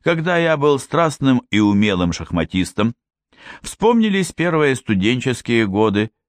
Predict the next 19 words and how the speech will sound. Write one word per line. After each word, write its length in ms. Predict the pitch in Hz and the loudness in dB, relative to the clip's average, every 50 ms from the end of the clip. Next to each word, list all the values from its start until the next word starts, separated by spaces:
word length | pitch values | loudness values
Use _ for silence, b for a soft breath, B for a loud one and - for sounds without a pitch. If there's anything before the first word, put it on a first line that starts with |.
| _ _ _ _ _ - | _ _ _ _ _ -2
тысяча 380 | - 113 104 - 90 - 98 | 0 0 0 0 -4 -4 -2
девятьсот 400 | 92 90 87 90 85 - 95 90 | 0 0 0 0 0 0 0 0
двадцать 360 | 85 87 87 82 - 85 80 - | 2 2 0 0 0 -6 -8 -6
шестой, 440 | - 78 76 - - 101 110 107 | -8 -10 -10 -6 -2 0 0 0
тысяча 400 | 90 - 90 80 - 82 82 85 | 0 -4 -8 -8 -8 -8 -6 -6
девятьсот 380 | 80 82 82 82 - - 92 85 | -4 -4 -4 -4 -4 -4 -4 -2
двадцать 400 | 82 87 87 82 - - 80 - | 0 0 -2 -2 -2 -8 -12 -10
седьмой, 540 | - 85 78 67 76 85 95 104 101 90 b b b b b b b b b b | -8 -8 -6 -4 -2 0 2 2 0 0 b b b b b b b b b b
тогдашняя 580 | - 147 143 143 165 156 139 - - 123 123 117 | -2 -2 0 0 0 0 0 0 0 0 0 0
атмосфера 580 | - - 107 104 - - 104 113 120 107 110 | 0 0 -2 -2 -2 0 0 0 2 2 0
с 140 | 104 - - - | -2 -4 -10 -6
откровенными 880 | - 98 - - - 95 101 101 107 107 98 98 98 98 98 98 98 | -6 -6 -6 -2 -2 -2 0 2 0 0 0 0 0 0 2 2 0
жаркими 520 | 90 82 92 92 92 82 - 101 92 92 92 | 0 2 0 0 0 0 -2 -2 0 0 0
спорами, 600 | 87 - _ - 101 127 127 113 113 107 107 101 | -2 -6 _ -2 0 2 2 2 2 0 -2 -4
с 120 | - - | -2 -2
её 200 | 101 98 98 98 | 0 2 2 0
шутками 800 | 92 - - - 127 120 - - - 104 98 92 98 98 90 - _ _ _ | 0 -4 -2 0 0 0 0 -2 -2 0 0 2 2 2 0 0 _ _ _
и 120 | - 113 110 | -2 0 0
задором. 640 | 95 98 87 80 76 90 110 131 147 156 156 147 | 2 2 0 0 2 2 2 2 2 0 -4 -4